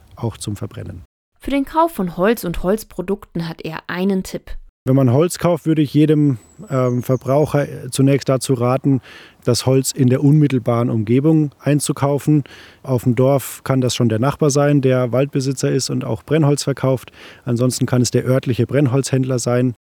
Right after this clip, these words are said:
Speaker 2: Ist das nicht der Fall, gibt es eine andere Möglichkeit.
Speaker 1: Wenn man keinen so direkten Zugang zu Holz hat, dann würde ich dazu raten, unbedingt auf die Zertifizierungssiegel zu achten. Das ist F S C,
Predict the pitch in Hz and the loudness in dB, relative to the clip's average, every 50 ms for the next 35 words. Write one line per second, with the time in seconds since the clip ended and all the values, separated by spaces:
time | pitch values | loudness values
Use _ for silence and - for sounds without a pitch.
0 | _ _ - 175 - - - 160 - - 170 165 - - - 208 202 - 226 226 | _ _ -14 -12 -12 -12 -14 -14 -12 -10 -10 -10 -8 -4 -4 -4 -4 -2 -4 -2
1 | 226 240 240 _ - 269 254 - 285 - - 285 294 311 - 302 285 240 196 175 | -2 -4 -6 _ -10 -10 -10 -10 -8 -6 -4 -4 -4 -2 -2 0 0 0 0 0
2 | 165 165 165 165 - 175 160 - - - - - - - _ _ _ _ _ - | -2 -4 -4 -6 -8 -12 -16 -14 -12 -12 -12 -12 -14 -18 _ _ _ _ _ -4
3 | 120 123 123 127 131 131 127 127 120 107 92 _ _ _ _ _ - - 123 127 | 0 2 4 4 4 4 4 2 2 0 -4 _ _ _ _ _ -8 -4 -2 0
4 | 156 170 175 175 175 180 170 131 - _ _ _ - - 143 147 135 143 139 135 | 2 2 2 2 2 2 0 0 -4 _ _ _ -6 -2 -2 0 0 0 0 0
5 | 139 - - 131 - - 147 135 139 131 117 - 131 107 123 123 117 - - 131 | -2 -2 -4 -6 -6 -4 -2 0 0 0 0 -2 -4 -2 0 -2 -2 0 -2 -2
6 | 127 - - - 127 123 110 123 127 127 117 - 123 113 - 127 110 120 120 113 | -4 -4 -2 -2 0 0 2 2 0 0 0 -2 -2 -2 -2 -2 0 0 0 0
7 | 127 139 131 127 123 120 120 120 120 131 117 107 - - 117 110 107 98 _ - | 0 0 0 2 2 2 0 -2 -2 -4 -6 -6 -4 -4 -4 -4 -4 -6 _ -16
8 | - - - - - _ - - 117 - 110 - 113 - - - 170 175 170 180 | -20 -20 -20 -20 -20 _ -8 -6 -6 -6 -4 -6 -8 -4 0 0 2 4 4 2
9 | 160 - - - 156 151 156 139 - - - 123 127 127 - - - 139 135 120 | 2 2 0 0 2 2 2 0 0 -2 -4 -2 -4 -4 -4 -2 -2 -2 -2 -2
10 | - - - - _ _ - - 120 113 - - - 147 135 120 - - - - | -4 -12 -20 -20 _ _ -6 -4 -4 -2 -4 -4 -2 0 0 0 0 -2 -6 -10
11 | - _ _ - 143 147 143 - 156 139 - - - - 143 139 135 135 139 135 | -18 _ _ -2 -2 0 2 2 0 0 0 -2 -4 0 2 4 4 4 2 2